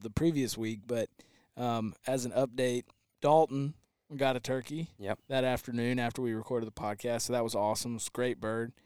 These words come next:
Speaker 1: old bird. Um, and then I did not.
Speaker 2: Mm.
Speaker 1: get a bird the next morning.
Speaker 2: That's tough, but here's the thing, and you and I have already talked about this, but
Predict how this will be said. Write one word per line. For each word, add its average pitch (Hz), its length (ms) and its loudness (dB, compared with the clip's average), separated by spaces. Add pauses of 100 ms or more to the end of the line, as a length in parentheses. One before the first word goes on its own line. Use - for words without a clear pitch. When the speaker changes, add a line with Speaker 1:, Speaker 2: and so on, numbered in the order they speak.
(240)
Speaker 1:
old 147 220 6
bird. 107 300 -4 (840)
Um, 139 600 2 (640)
and 170 140 4
then 190 120 6
I 190 200 6
did 196 200 6
not. 175 380 4 (360)
Speaker 2:
Mm. 104 240 4
Speaker 1:
get 160 120 4
a 160 40 4
bird 151 220 4
the 151 80 4
next 147 220 0
morning. 143 380 0
Speaker 2:
That's - 240 0
tough, 113 260 6
but 131 120 2
here's 185 220 8
the 131 80 4
thing, 92 300 8 (280)
and 117 160 10
you 147 140 12
and 123 80 12
I 107 140 10
have 98 100 4
already 95 200 6
talked 101 240 4
about 92 220 0
this, 90 180 -2
but - 260 10